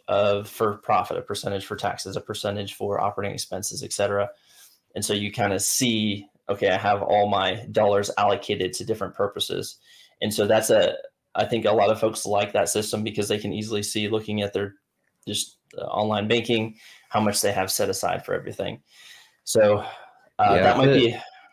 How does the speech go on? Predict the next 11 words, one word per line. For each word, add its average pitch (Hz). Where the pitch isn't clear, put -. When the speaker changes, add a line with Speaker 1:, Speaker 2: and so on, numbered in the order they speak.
Speaker 2:
the, 135
I, -
well, 151
I, 165
so 180
I, 185
I, 190
I 147
read 143
the 117
book 113